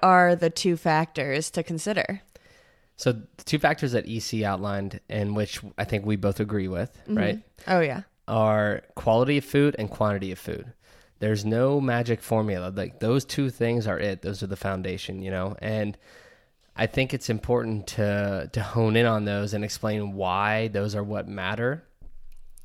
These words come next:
Speaker 2: And I think the, the main reason is that almost all nutrition-related goals fall within three categories, right? And three categories being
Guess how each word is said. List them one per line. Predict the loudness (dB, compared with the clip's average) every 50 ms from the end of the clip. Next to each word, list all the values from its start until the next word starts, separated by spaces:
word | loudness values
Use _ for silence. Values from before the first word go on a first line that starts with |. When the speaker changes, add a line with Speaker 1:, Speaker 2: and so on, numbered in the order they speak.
| -16 -8
Speaker 2:
And | -2 0 0 0 0 -2 -2 -4
I | -2 0
think | 0 0 0 0
the, | 0 0 0 0 0 -2 -2
the | -2
main | -2 0 0 2 2
reason | 2 2 2 0 0 -2 -2
is | -2 -2 -4 -6 -8 -12 -16 -20 -20 -20 -20 -20 _ _ _ -4
that | -2 0 0 -2 -4 -6 -12 -20 -20 _ _ _ _ _ _ _ _ _ _ _ _ -4
almost | -2 0 0 0 -2 0
all | 2 2 4 4
nutrition-related | 4 2 0 2 2 2 2 2 0 0 0 2 2 0 0 -2 -4 -4
goals | -4 -4 -2 -2 -2 -2 -4 -6 -8 -14 -14
fall | -14 -14 -8 -2 2 2 4 4 2
within | 0 -2 -2 -2 -2 -2 -2
three | -4 -6 -8 -6 -6 -6 -6
categories, | -6 -8 -8 -8 -8 -8 -10 -10 -12 -12 -12 -12 -12 -14 -16 -18 -18 _
right? | -10 -8 -8 -8 -8 -10 -10
And | -10 -10 -8
three | -4 -4 -4 -4
categories | -2 -2 -2 -2 -4 -4 -6 -6 -6 -6 -6
being | -6 -6 -4 -4 -4 -6 -8